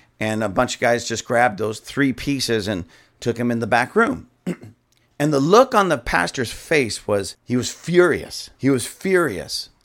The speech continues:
even though he claimed to be a real close friend of Prophet Kim, but he was furious. But I thought, "Well, it'll be interesting to see what he does with that prophecy."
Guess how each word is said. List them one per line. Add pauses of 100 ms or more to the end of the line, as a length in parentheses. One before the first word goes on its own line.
(120)
even
though
he
claimed
to
be
a
real
close
friend (140)
of
Prophet
Kim,
but
he
was
furious. (320)
But
I
thought,
"Well,
it'll
be
interesting
to
see
what
he
does
with
that
prophecy."